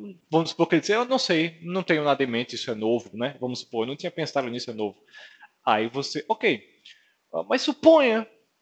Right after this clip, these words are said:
que você fosse ter um orçamento pra isso, né? Você sabe que isso tem um custo, não sabe?"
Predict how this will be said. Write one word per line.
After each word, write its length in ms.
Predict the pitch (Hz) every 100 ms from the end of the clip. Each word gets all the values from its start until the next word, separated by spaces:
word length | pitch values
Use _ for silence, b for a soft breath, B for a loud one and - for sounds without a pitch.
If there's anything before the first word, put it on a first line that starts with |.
| _ -
que 140 | 143
você 340 | 165 165 170 160
fosse 320 | 165 156 151
ter 160 | 151
um 80 | 135
orçamento 460 | 127 - 113 110 -
pra 120 | 101
isso, 220 | 80 -
né? 140 | 135 156
Você 300 | - - 175
sabe 260 | 156 160
que 80 | -
isso 120 | -
tem 100 | 226
um 40 | 226
custo, 380 | 156 117 - 104
não 80 |
sabe?" 380 | 113 143 117 156